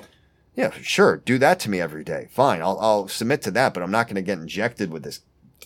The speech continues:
clot shot. They, they admit that it's causing heart inflammation, especially among young people. They admit that's causing clots.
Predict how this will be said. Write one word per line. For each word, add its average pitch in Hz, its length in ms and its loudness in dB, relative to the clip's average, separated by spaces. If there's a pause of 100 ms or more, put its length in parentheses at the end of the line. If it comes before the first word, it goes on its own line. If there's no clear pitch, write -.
(120)
clot 143 380 0
shot. 69 420 -4 (1500)
They, 202 160 4
they 190 220 4
admit 190 460 4 (440)
that 147 160 2
it's 143 100 -8
causing 175 360 2
heart 165 340 4
inflammation, 139 840 -4 (340)
especially 165 400 0
among 160 280 0
young 143 180 0
people. 117 240 -4
They 147 200 2
admit 147 520 0 (140)
that's 151 220 2
causing 165 420 4
clots. 143 580 0